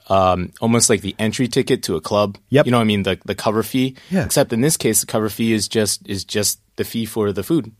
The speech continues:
Speaker 1: and then you go ahead and you pay for everything else.
Speaker 2: And so often the food is just the vehicle to sell that high margin, uh, alcoholic beverages.
Speaker 1: That's right. And I think the coolest thing about this concept, um,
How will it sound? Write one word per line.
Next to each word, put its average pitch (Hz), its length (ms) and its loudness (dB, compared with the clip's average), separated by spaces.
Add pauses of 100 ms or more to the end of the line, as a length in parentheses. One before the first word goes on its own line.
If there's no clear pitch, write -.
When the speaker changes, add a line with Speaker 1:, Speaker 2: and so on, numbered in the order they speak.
(120)
Speaker 1:
and 104 80 -4
then 101 100 -2
you 98 80 -4
go 101 120 0
ahead 98 160 -2
and 95 100 -4
you 92 100 -4
pay 98 240 -8
for 85 140 -8
everything 92 320 -8
else. 104 100 -6
Speaker 2:
And 104 80 -4
so 123 220 2
often 120 300 2
the 104 80 0
food 123 320 2
is 104 100 -2
just - 560 0
the 104 80 -2
vehicle 107 560 2
to 104 140 -2
sell 113 300 4
that 95 200 0
high 107 260 0
margin, 95 680 2
uh, 92 320 -4
alcoholic 98 520 -2
beverages. 85 640 -2
Speaker 1:
That's 101 180 -6
right. 104 260 2 (300)
And 131 100 2
I 151 60 6
think 220 200 4
the 220 60 0
coolest 175 360 4
thing 147 120 4
about 120 220 4
this 113 160 -2
concept, 131 680 0
um, 104 400 4